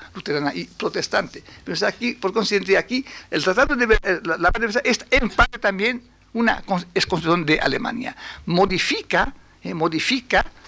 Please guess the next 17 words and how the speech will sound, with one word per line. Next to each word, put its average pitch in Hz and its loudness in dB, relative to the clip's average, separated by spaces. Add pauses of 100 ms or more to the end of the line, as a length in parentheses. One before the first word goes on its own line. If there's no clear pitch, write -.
(180)
eh, 240 0 (420)
aunque 165 4
sea 175 4
un - -8
tratado 170 2
entre 151 -2 (260)
muchas 190 0
potencias, 202 0
modifica 185 -4
la 185 -2
situación - -6
de - -10
Alemania. - -14 (220)
Otro - 4
ejemplo 214 2 (400)
muy 233 -2
claro, 233 -4